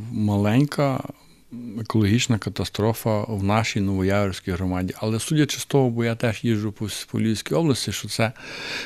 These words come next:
не лише така катастрофа є у Новояворівську,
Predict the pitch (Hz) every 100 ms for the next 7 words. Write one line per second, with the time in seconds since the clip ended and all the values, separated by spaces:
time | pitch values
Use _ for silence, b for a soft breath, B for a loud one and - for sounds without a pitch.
0 | B 120 127 123 - 120 - 110 113 120
1 | - 120 113 - 107 107 107 104 101 101
2 | 101 123 117 110 104 107 160 190 170 -
3 | -